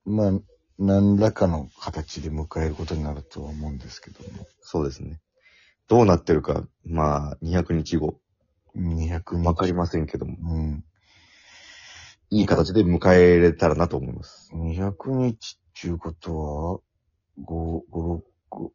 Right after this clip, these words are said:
Speaker 1: 五、三十、六、三十八だから、あ、もう半年後っていうか。
Speaker 2: まあ、そうだね。
Speaker 1: もう、年、年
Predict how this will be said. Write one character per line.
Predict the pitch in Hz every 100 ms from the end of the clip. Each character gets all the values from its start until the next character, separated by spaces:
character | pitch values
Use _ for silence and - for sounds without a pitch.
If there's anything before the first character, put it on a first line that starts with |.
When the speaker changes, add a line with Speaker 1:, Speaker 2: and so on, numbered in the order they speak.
| -
Speaker 1:
五、 | 85
三 | 85 - 78 76 73
十、 | 76 76 71 73 _ _ _ -
六、 | 85 -
三 | - - 80 76 71
十 | 73 78 76
八 | 76 76 - - 76
だ | 76
か | -
ら、 | 73 69 - _
あ、 | -
も | 92 82
う |
半 | 90 113 117 113
年 | - 113 - 120 113
後 | 104 110
っ | 101
て | - 92
い |
う |
か。 | 78 - 69 - - - _ -
Speaker 2:
ま | 87
あ、 | 80
そ | 90 80
う |
だ | -
ね。 | 67 71 73 _ -
Speaker 1:
も | 95 95 92 82 78
う、 | - _ _ 90
年、 | 95 104 117 131 139 - _
年 | - 113 135 151 151 151